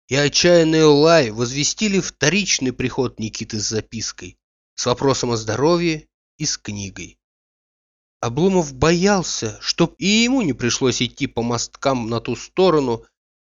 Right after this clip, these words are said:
спрятался от Никиты, написав в ответ, что у него сделалась маленькая опухоль в горле, что он не решается ещё выходить со двора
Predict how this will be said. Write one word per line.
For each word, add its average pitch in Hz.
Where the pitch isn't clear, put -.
спрятался 165
от -
Никиты, 156
написав 123
в 127
ответ, 143
что -
у 123
него 131
сделалась 117
маленькая 120
опухоль 117
в 110
горле, 123
что -
он 147
не 165
решается 156
ещё 127
выходить 131
со 131
двора 139